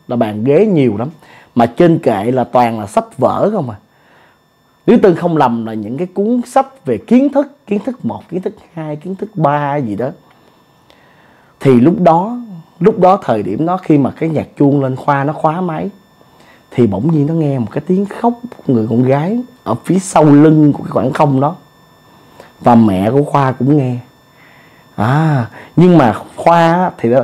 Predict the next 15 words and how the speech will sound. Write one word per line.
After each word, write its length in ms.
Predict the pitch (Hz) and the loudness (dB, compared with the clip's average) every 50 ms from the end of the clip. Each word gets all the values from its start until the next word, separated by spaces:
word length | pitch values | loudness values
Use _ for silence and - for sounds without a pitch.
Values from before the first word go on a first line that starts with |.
| - - | 0 0
cái, 120 | 196 190 | -2 -2
nó 360 | 170 180 180 196 202 202 202 | -2 -2 -2 0 0 2 4
bật 200 | 196 180 139 - - | 4 4 2 2 0
dậy 280 | 143 143 120 101 104 120 117 | 2 2 2 2 2 0 0
thì 60 | 120 | 0
mặt 200 | 120 123 104 - - | 0 0 -2 -2 -2
nó 60 | 170 | 0
đối 220 | 170 170 190 214 | 0 2 2 2
diện 220 | 165 117 101 104 156 | 0 0 0 0 -2
bức 160 | 180 175 - | -2 -2 0
tường. 280 | 139 123 117 107 98 98 - _ _ _ - - - - _ - | -2 -2 -2 -2 -6 -10 -14 _ _ _ -20 -20 -20 -12 _ 0
Nhưng 140 | 170 170 165 | 2 4 4
mà 80 | 147 | 4
mẹ 420 | 120 110 113 113 101 92 95 107 120 | 2 0 -2 -4 -6 -8 -8 -8 -8
của 100 | 160 | -8